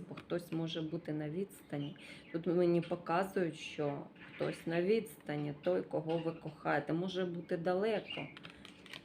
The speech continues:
Ви, можливо, лише у снах можете поспілкуватися. Ну так, тут кохання, тут двойка кубків.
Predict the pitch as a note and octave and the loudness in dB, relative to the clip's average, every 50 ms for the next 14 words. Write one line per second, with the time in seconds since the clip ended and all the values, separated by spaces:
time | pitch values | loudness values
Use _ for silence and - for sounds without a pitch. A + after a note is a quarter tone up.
0 | - - - - - - - - - - - - - - - - D#3+ F#3+ G3 G3 | -16 -20 -18 -16 -12 -12 -12 -12 -12 -16 -18 -20 -20 -14 -6 -2 2 4 6 6
1 | F#3 F#3 F#3 F3 - F#3 F#3 F#3+ F3+ F3 F3 F3 E3+ E3+ E3 E3+ E3+ - - - | 8 6 6 4 4 4 6 6 6 6 4 4 4 4 2 2 0 0 0 2
2 | - F3+ F3 E3+ - - D#3+ D#3+ D#3+ D#3 D#3 - - - - F3 D3 D3 - - | 4 4 4 4 4 2 0 0 0 -2 -4 -8 -6 -2 2 4 4 4 4 2
3 | - - - - E3 D#3 D#3+ D#3+ D3+ D3+ D3+ - - D3+ - - D#3 D#3+ - - | 0 -2 -4 -2 0 0 0 0 0 -2 -4 -4 -4 -6 -4 -4 -6 -6 -6 -10
4 | - - D#3+ D3+ - - - D3+ D3+ D#3 D#3 D#3 D#3 - - - - - - - | -4 -2 -2 -2 -2 -4 -6 -4 0 0 0 0 0 -2 -2 -4 -4 -4 -8 -8
5 | - - F#3+ - - - - - - - - - - - - G#3+ A3+ B3 B3+ - | -8 -8 -10 -10 -16 -20 -20 -20 -20 -20 -20 -14 -8 -6 -2 0 2 2 0 2
6 | - G3 E3 D3 C#3+ C#3+ - - - - - - - - - - - - - - | 4 4 6 6 4 2 -2 -8 -10 -10 -12 -14 -14 -8 -4 -2 -2 -2 -2 -4
7 | - E3+ D#3 D3+ - - C#3+ C#3 C3+ C3+ C3+ C#3+ C#3+ - - A#3+ A#3+ A3+ G3+ E3+ | -2 -2 -2 -2 0 -2 0 0 0 -2 -4 -4 -6 -2 2 2 2 2 2 0
8 | D#3+ D#3 E3 F3 F3 E3+ - - C#3+ D3 D3 - - - - - - - - - | 0 2 4 4 4 2 0 -2 -4 -6 -6 -6 -10 -10 -10 -10 -10 -14 -16 -10
9 | - - C#3+ D3 | -6 -4 -4 -4